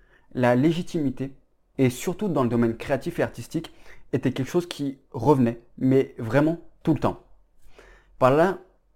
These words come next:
ce que je veux dire, c'est que j'ai moi-même eu à le vivre, et la plupart des artistes ou des créatifs, faut bien comprendre qu'on n'a pas baigné dès notre naissance dans ce monde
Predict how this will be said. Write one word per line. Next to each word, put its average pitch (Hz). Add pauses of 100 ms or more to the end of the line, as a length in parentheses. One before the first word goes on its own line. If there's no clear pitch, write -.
(160)
ce -
que 147
je 120
veux 123
dire, 147
c'est 127
que 117 (1040)
j'ai 131 (920)
moi-même 151
eu 156 (140)
à 113
le 107
vivre, 120 (500)
et 131 (300)
la 127
plupart 202
des 123
artistes 180
ou 139
des 120
créatifs, 175 (160)
faut -
bien 147
comprendre 151 (460)
qu'on 131 (520)
n'a 120
pas 160
baigné 127
dès 127
notre 120
naissance 120 (440)
dans 139
ce 135
monde 139